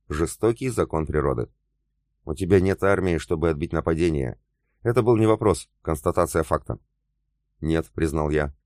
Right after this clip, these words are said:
«Но нужно ехать в Корбин, смотреть, кто сумел вырваться из этой мясорубки. Наверняка люди будут подходить еще два-три дня». «Ты запрешься в Корбине?»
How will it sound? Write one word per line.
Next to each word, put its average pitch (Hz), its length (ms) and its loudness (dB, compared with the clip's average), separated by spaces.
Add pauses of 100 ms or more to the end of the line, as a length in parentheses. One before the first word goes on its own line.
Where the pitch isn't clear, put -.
(280)
«Но 95 140 2
нужно 123 240 2
ехать 113 340 2
в - 60 -14
Корбин, 87 420 0 (120)
смотреть, 95 500 -2
кто 104 160 -2
сумел 98 320 0
вырваться 95 360 0
из 82 120 2
этой 87 180 0
мясорубки. 78 560 -2 (460)
Наверняка 92 640 0
люди 101 260 2
будут 90 300 0
подходить 90 460 -2
еще 87 320 -2
два-три 80 400 0
дня». 69 240 -4 (760)
«Ты 73 120 -2
запрешься 78 480 0
в - 60 -10
Корбине?» 92 500 -2